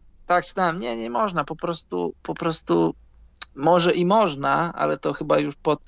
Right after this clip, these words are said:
pod głosowanie w Polsce, że możesz je sobie wydrukować, a później będziesz z nich korzystał. Po prostu głosowanie korespondencyjne, które było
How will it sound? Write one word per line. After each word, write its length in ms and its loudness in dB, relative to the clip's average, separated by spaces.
pod 220 0
głosowanie 520 0
w 80 -10
Polsce, 360 2
że 80 -8
możesz 220 -6
je 60 -10
sobie 180 -4
wydrukować, 540 0
a 40 -2
później 360 -6
będziesz 320 2
z 60 -4
nich 140 -2
korzystał. 520 4
Po 180 -8
prostu 580 2
głosowanie 640 2
korespondencyjne, 1300 2
które 360 2
było 460 6